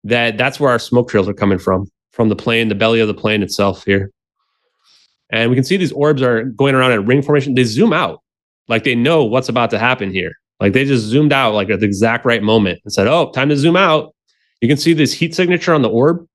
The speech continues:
is actually spinning on its axis here. We believe that what we're seeing here is superconductivity at play with these orbs. And that somehow when they induce this zap, like that, poof, gone,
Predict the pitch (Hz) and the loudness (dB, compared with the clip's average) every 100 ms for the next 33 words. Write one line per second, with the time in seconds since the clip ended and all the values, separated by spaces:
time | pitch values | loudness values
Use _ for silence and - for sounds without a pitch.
0 | - 107 131 131 - 131 127 - - 151 | -4 0 0 0 0 2 2 0 -2 2
1 | 139 110 104 98 110 127 - - 92 90 | 4 2 0 -2 -4 -4 -8 -6 -4 -4
2 | 95 _ _ _ _ _ _ _ _ _ | -6 _ _ _ _ _ _ _ _ _
3 | _ 120 127 127 190 175 147 139 117 160 | _ 0 2 2 2 0 0 0 0 0
4 | 139 110 - - 147 143 131 113 - 104 | 2 0 0 -2 -2 -2 -2 -2 -4 -4
5 | 92 78 _ _ - 104 - - 90 87 | -4 -8 _ _ -8 -8 -6 -2 -2 -2
6 | 87 90 101 92 101 92 90 - - _ | -6 -2 0 0 0 0 -2 -8 -10 _
7 | _ _ _ _ _ 110 123 - 175 170 | _ _ _ _ _ 0 0 0 -2 0
8 | 151 143 123 127 123 117 131 170 - 120 | 0 0 0 0 0 0 0 0 0 -2
9 | 101 135 160 92 - _ _ _ _ _ | 0 -2 -2 -4 -12 _ _ _ _ _
10 | - 98 - 147 101 - 160 123 - - | -6 -4 -2 -4 -6 -4 0 0 -2 -16
11 | - 143 127 95 98 | -2 0 2 0 -4